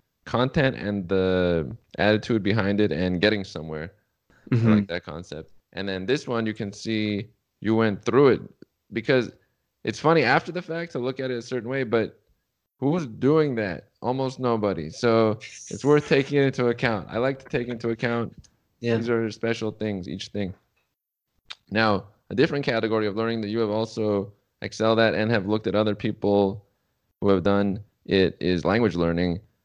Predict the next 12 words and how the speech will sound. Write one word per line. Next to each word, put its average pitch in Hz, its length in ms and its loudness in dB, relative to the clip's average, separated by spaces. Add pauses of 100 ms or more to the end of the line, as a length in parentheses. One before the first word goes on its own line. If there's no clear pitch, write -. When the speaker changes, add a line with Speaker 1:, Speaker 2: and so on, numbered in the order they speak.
Speaker 2:
Mm. 113 260 2
Speaker 1:
What 113 280 4
are 110 160 0
some 117 160 -4
of 113 80 0
the 98 80 0
languages 120 400 0
you 123 80 4
have 110 120 2
learned? 120 440 2 (420)
If 104 160 0
I 117 200 4